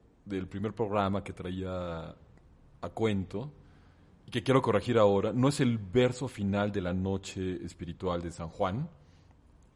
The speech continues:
sino es una estrofa intermedia que dice, "Ese no sé qué que queda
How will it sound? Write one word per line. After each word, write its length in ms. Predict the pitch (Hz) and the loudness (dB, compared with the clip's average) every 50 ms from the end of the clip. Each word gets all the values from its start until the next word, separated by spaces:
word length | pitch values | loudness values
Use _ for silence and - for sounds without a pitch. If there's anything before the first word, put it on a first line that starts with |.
| _ _ - | _ _ -18
sino 300 | - - 113 110 110 113 | -10 -6 -4 0 0 0
es 140 | 113 - - | 0 0 0
una 560 | 113 110 107 104 101 92 87 87 82 80 76 - - - | 0 0 2 0 0 0 -2 -2 -2 -4 -6 -10 -16 -14
estrofa 580 | - 92 - - 123 117 123 123 - 107 85 78 - - - | -14 -14 -6 2 6 6 6 6 4 -2 -6 -6 -8 -16 -14
intermedia 640 | - 95 87 92 92 95 95 92 85 87 90 104 127 - - - - - - - - - _ _ | -12 -10 -8 -6 -6 -6 -6 -6 -6 -6 -6 -8 -8 -12 -18 -20 -20 -20 -20 -20 -20 -20 _ _
que 100 | - 107 | -10 -6
dice, 420 | 104 110 113 - - 113 110 - - - - - - - - - _ _ _ - _ _ - - | -6 -4 -4 -4 -2 -2 -2 -2 -6 -10 -20 -20 -20 -20 -20 -20 _ _ _ -20 _ _ -6 -4
"Ese 260 | 139 139 143 - 151 | -4 -2 -2 0 0
no 280 | 135 127 127 123 131 139 | 0 2 2 2 2 0
sé 320 | - - - 135 123 - | 0 -2 -4 -4 -6 -6
qué 300 | - - 120 117 139 143 | -4 0 0 0 0 0
que 180 | - - 104 - | -4 -8 -10 -8
queda 500 | - 120 117 113 113 117 123 - - | -2 0 2 4 4 4 4 2 -4